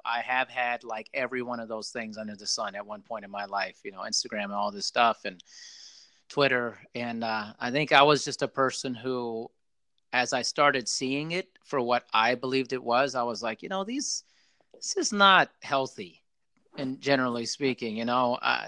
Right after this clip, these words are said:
it's just, again, my opinion. And I was like, I, I think it's,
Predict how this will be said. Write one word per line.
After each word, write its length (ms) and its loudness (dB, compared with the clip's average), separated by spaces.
it's 200 0
just, 160 6
again, 260 4
my 160 4
opinion. 460 -6
And 140 2
I 120 6
was 120 -2
like, 240 -4
I, 220 -12
I 100 -4
think 240 -6
it's, 380 -2